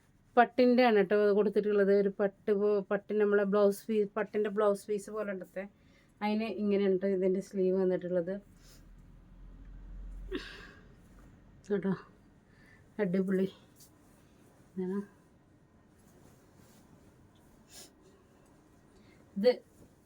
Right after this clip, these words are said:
ഇതിൻ്റെ ഗ്രീൻ ആണ്. ബാക്കിൽ ഞെറിവോ കാര്യങ്ങളോ ഒന്നും ഇല്ല കേട്ടോ. ബ്ലാക്ക്, സോറി, ബാക്ക്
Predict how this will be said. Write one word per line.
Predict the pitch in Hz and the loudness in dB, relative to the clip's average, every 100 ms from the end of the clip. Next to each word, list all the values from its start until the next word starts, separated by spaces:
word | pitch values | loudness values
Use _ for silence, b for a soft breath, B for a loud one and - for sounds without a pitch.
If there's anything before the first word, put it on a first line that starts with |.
| - | 0
ഇതിൻ്റെ | 196 196 202 185 | 4 4 4 2
ഗ്രീൻ | 175 185 185 185 175 | 4 6 8 6 2
ആണ്. | - - _ _ _ _ _ _ _ _ _ - _ _ _ - - _ _ b b - | -8 -16 _ _ _ _ _ _ _ _ _ -20 _ _ _ -20 -20 _ _ b b 4
ബാക്കിൽ | 277 302 311 330 370 370 - 277 | 6 8 6 6 8 6 0 0
ഞെറിവോ | 294 277 285 294 277 | 2 4 6 4 6
കാര്യങ്ങളോ | 262 247 247 240 | 4 4 2 2
ഒന്നും | 220 | 0
ഇല്ല | 208 190 | -2 0
കേട്ടോ. | 180 185 | -2 -2
ബ്ലാക്ക്, | 214 233 233 220 _ _ 175 _ _ _ _ _ _ - | -2 0 -2 -6 _ _ -20 _ _ _ _ _ _ -8
സോറി, | 220 190 - - 190 | -2 -2 -2 -8 0
ബാക്ക് | 208 233 233 - | 2 2 0 -2